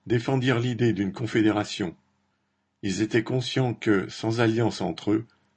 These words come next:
les États balkaniques étaient destinés à être démembrés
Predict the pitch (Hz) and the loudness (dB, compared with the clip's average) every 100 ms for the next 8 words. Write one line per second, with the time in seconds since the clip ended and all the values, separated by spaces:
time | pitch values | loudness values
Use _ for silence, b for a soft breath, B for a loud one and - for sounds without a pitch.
0 | - 87 104 120 139 120 113 104 - 98 | -4 -2 0 2 2 4 2 2 -2 0
1 | 127 139 - - 98 98 95 113 117 - | 0 -4 -12 -6 -6 -4 -6 -4 -6 -6
2 | 95 90 110 92 - 73 80 120 107 95 | -4 2 2 2 -4 -8 0 2 2 0
3 | 82 98 | 0 -2